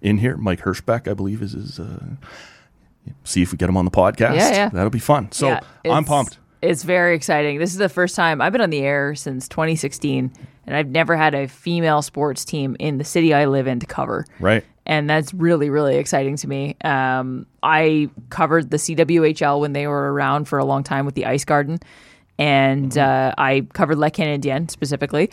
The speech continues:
Speaker 1: Okay.
Speaker 2: which was awesome. I was on, I was on the air with That's What She Said at the same time. And, like, I loved covering them. I, I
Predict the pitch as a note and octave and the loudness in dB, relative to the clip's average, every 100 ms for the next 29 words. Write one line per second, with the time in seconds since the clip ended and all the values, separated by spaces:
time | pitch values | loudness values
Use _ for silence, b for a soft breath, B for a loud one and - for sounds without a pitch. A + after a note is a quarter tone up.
0 | B F2 G2+ C3+ F#3 F3+ F3+ E3+ - D3+ | B -8 -4 -2 0 0 2 0 0 0
1 | C#3+ G#3 F3 D3+ D3 - D3 D#3 D3+ C#3+ | 2 2 2 2 2 0 -2 -2 0 -2
2 | C3+ C#3 C#3 D3+ D#3 D3 C#3+ C#3 D#3 D3 | 0 -2 -4 -6 -6 -2 -2 -2 -4 -4
3 | - C#3 C#3+ C3+ D3 _ _ _ _ _ | -2 0 0 0 -4 _ _ _ _ _
4 | _ - E3+ E3 - E3+ E3+ D#3 E3 D3+ | _ -6 -2 -2 0 0 0 2 0 0
5 | - D#3 D#3+ D#3+ D#3 D3+ D3+ - D#3+ C#3+ | -2 0 0 0 -2 -2 -4 -6 -4 -4
6 | C#3+ D3 - C#3 | -2 -4 -2 -2